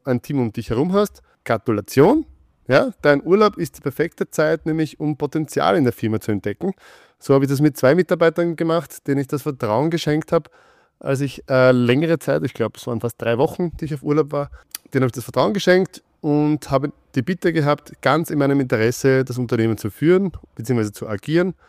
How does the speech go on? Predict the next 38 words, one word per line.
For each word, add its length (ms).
mich 340
aber 140
möglichst 460
im 160
Urlaub 280
nur 80
bei 100
dringenden 440
Fragen 440
zu 120
kontaktieren. 580
Und 380
was 240
soll 180
ich 80
sagen? 340
Das 160
hat 200
großartig 400
funktioniert. 600
Sie 140
sind 220
über 200
sich 160
hinausgewachsen 840
und 180
haben 300
dadurch 240
mittlerweile 560
Führungsrollen 580
im 120
Un-, 140
Unternehmen 680
übernommen. 460
Und 340
das 140
Beste 340
daran, 360